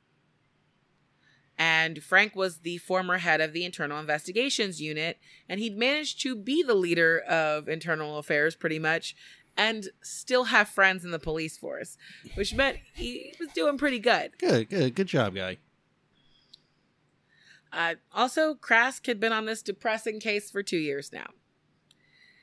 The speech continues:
Speaker 1: New eyes, new enthusiasm might
Speaker 2: Yeah.
Speaker 1: allow for new connections.
Speaker 2: He's like, "I need a break.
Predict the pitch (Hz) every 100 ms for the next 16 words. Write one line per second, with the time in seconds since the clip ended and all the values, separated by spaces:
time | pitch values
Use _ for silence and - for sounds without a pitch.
0 | _ - 202 214 226 226 226 226 226 -
1 | - - 196 196 185 190 190 190 180 185
2 | 196 190 160 151 139 190 190 - 220 226
3 | 240 - 381 370 - 175 151 127 131 127
4 | 139 139 135 120 120 127 123 -